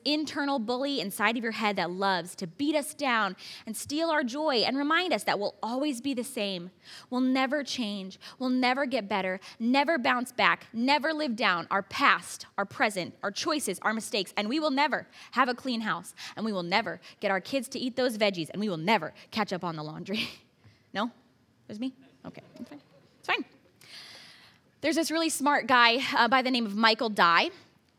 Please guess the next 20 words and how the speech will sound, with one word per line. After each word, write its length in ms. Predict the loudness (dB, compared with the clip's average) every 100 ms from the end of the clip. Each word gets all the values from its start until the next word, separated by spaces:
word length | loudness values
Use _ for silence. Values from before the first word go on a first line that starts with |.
| _ -20 -8 0
and 80 |
he 140 | 2 6
wrote 220 | 4 2
the 80 | 4
book 320 | 4 4 -2 0
on 120 | 0
healing 440 | -2 -4 0 0 -2
and 100 | -4
recovery. 600 | -4 -2 0 -2 -4 -8 -20 -20 -18 -6
Um, 80 | 0
and 60 | 2
he 100 | 2
talks 280 | 2 2 4
about 220 | 4 4
this 140 | 2
idea 400 | 2 2 4 4 4
of 180 | 2 -2 -18 -8
little 400 | 0 4 4 2
T 260 | 2 2 2
truths, 640 | 2 2 0 -2 -10